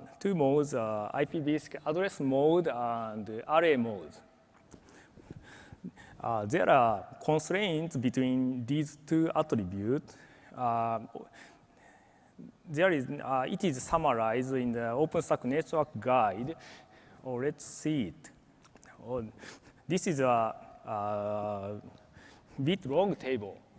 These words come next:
Oh, I think, I hope.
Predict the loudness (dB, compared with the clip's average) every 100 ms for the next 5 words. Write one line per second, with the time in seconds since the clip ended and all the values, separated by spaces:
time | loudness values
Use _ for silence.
0 | -20 -20 -20 -20 -20 -20 -20 -20 -20 -18
1 | -18 -18 -20 -20 -20 -20 -20 -20 -20 -14
2 | -10 -10 -12 -20 -20 _ _ _ -20 -20
3 | _ -20 -14 -10 -8 -6 -8 -10 -20 -20
4 | -18 -18 -12 -10 -10